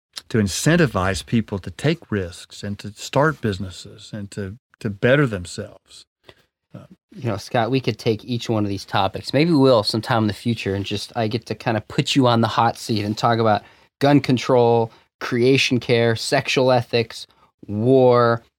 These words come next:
Speaker 2: ethical issues at the end of life, immigration. You go into all these. So maybe at some point we'll do that, and I'll enjoy this.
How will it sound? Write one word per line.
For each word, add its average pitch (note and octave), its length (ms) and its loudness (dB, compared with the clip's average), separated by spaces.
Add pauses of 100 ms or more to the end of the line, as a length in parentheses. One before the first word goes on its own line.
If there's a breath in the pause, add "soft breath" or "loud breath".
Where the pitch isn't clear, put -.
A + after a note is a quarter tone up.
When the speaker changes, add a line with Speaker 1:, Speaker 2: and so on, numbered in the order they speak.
(100)
Speaker 2:
ethical C#3+ 380 0
issues C#3 260 0
at B2 140 2
the B2 120 2
end C3 180 4
of A#2+ 80 0
life, B2 400 2
immigration. B2 720 4
You C#3+ 120 4
go C3+ 220 6
into A#2 180 4
all B2 340 6
these. G2 300 -2
So G#2+ 300 0 (420 loud breath)
maybe F#3+ 220 6
at F3 60 4
some D#3 200 2
point D3 260 2
we'll B2 120 4
do C3+ 180 4
that, A#2+ 180 4
and C3 100 -2
I'll E3+ 160 6
enjoy D#3+ 320 6
this. - 360 0